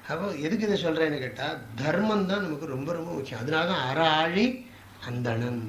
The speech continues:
தாழ் சேர்ந்தார்க்கு அல்லால் பிற ஆழி நீந்தல் அரிது." ஆக, தர்மமே உருவான ஈஸ்வரனை பூஜை பண்ணாமல் நாம, நாம் இந்த அர்த்த காமத்தை ஜெயித்து விட முடியாது.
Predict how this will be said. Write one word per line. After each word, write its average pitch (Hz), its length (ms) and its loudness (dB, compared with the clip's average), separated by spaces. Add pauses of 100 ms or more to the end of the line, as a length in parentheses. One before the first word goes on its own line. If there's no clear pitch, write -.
(160)
தாழ் 143 340 2
சேர்ந்தார்க்கு 135 960 -2
அல்லால் 175 600 6 (500)
பிற 160 180 4 (140)
ஆழி 165 320 4
நீந்தல் 160 480 -2
அரிது." 156 360 -6 (1160)
ஆக, 147 220 -2 (120)
தர்மமே 190 580 4 (120)
உருவான 185 500 2 (500)
ஈஸ்வரனை 196 760 4
பூஜை 170 320 -2
பண்ணாமல் 143 720 6 (540)
நாம, 160 340 8 (160)
நாம் 160 340 2
இந்த 151 200 -2
அர்த்த 135 340 2
காமத்தை 156 600 2 (680)
ஜெயித்து 170 440 6
விட 170 220 2
முடியாது. 160 720 2